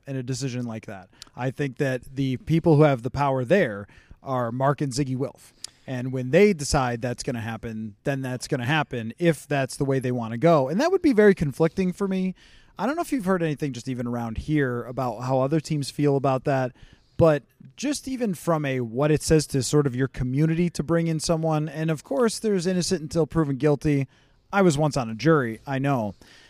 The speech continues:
But there's also twenty-two accusations. It's not he said, she said. It's the she's, you know, she said, she said. I've said that before, but th-, that, that to me just carries a,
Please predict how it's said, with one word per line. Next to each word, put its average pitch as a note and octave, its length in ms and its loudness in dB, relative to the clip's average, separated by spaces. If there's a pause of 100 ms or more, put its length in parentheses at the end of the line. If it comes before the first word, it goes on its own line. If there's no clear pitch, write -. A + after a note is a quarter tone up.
(300)
But F#3 320 4 (580)
there's F3+ 240 2
also E3 720 4
twenty-two D#3 1600 0
accusations. E3 1160 0
It's - 180 -8
not D3 220 -2
he C#3+ 180 -4
said, C#3 300 -2
she D3 200 -2
said. C#3 440 -2
It's - 160 -10
the B2+ 180 -8
she's, B2+ 320 -6
you B2+ 180 -6
know, A#2 240 -8
she C3 220 -6
said, B2+ 220 -4
she B2+ 120 -8
said. B2 200 -12
I've A#2+ 180 -8
said B2 140 -6
that A2 100 -6
before, A#2+ 300 -2
but B2+ 180 -4 (1300)
th-, E3+ 200 -12
that, G3 300 -2
that A#3+ 240 4
to C#4 100 2
me G3 200 4
just D#3 240 2
carries D3+ 400 4
a, B2 120 -2